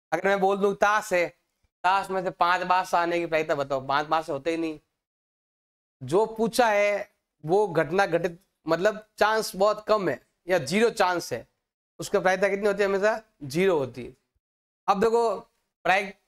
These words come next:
घटना एक भी होती है, ज़ीरो भी होती है, उसके बीच के उत्तर भी आते हैं। प्रायिकता कभी माइनस में नहीं होती।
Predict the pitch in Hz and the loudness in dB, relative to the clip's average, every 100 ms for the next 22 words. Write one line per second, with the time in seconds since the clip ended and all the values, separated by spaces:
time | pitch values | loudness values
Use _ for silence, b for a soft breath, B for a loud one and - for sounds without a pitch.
0 | _ 160 170 202 220 - 190 214 214 220 | _ -2 0 2 0 2 0 0 0 0
1 | 196 - 208 202 160 185 214 214 196 208 | 0 -2 0 0 0 -2 0 0 -2 -2
2 | 202 233 185 208 196 220 190 208 202 170 | -4 -4 -2 -2 0 0 0 -2 0 0
3 | 143 131 - _ _ _ _ _ 170 190 | -2 -8 -12 _ _ _ _ _ 0 2
4 | 220 214 220 220 180 202 185 196 190 160 | 0 0 2 2 2 0 -2 -2 0 -2
5 | 117 113 | -4 -12